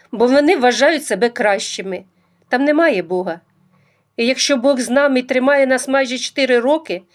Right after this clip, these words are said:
то ми повинні, мабуть, повернутися до Бога. Бо Бог каже: «Прийдіть до мене, я наближусь до вас. Прийдіть до мене ск-, с-, с-, струджені і втомлені, і я заспокою вас».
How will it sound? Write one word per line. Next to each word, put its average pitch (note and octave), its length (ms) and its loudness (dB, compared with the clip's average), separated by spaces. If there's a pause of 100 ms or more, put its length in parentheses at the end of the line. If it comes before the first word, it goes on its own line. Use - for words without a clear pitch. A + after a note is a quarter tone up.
(960)
то D4 100 2
ми D4+ 120 4
повинні, D4 460 2
мабуть, C4 320 0
повернутися B3 680 0
до F#3 140 -4
Бога. F3+ 440 -4
Бо G#3 120 -2
Бог C#4+ 220 0
каже: C4+ 340 0 (360)
«Прийдіть D#4+ 440 2
до A3+ 100 0
мене, G3+ 280 0
я A3+ 180 -2
наближусь A3 540 -4
до E3+ 160 -4
вас. E3+ 380 -8 (200)
Прийдіть D#4+ 400 2
до D4 100 0
мене D4 280 4
ск-, - 280 -10 (280)
с-, - 100 -20 (320)
с-, - 140 -10 (280)
струджені C4+ 840 2 (280)
і C#4 260 2 (680)
втомлені, G#3 840 2 (120)
і A#3+ 80 -6
я A#3+ 140 0
заспокою B3+ 680 0
вас». E3+ 440 -4